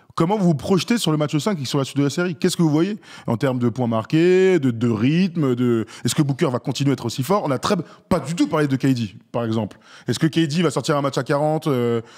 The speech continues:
euh, dans ce match ? Alors, un quarante-cinq, ils sont vachement favoris, hein, dans, dans ce match cinq, nos amis des Nuggets. Alors, qu'est-ce que vous en dites avant qu'on, euh, accueille notre, euh, notre ami, tiens, tac, tac, tac, tac, tiens, tac, tac, j'ai perdu ton nom, mais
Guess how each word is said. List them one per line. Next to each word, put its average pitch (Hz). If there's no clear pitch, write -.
euh, 120
dans 127
ce 123
match ? 180
Alors, 120
un 185
quarante-cinq, 185
ils -
sont 120
vachement 156
favoris, 170
hein, 143
dans, 135
dans 131
ce 131
match 131
cinq, 165
nos 123
amis 165
des 165
Nuggets. 127
Alors, 104
qu'est-ce -
que 214
vous 180
en 175
dites 202
avant 156
qu'on, 151
euh, 135
accueille 170
notre, 147
euh, 131
notre 131
ami, 151
tiens, 139
tac, 113
tac, 135
tac, 139
tac, 151
tiens, 143
tac, 139
tac, 151
j'ai 123
perdu 139
ton 135
nom, 156
mais 151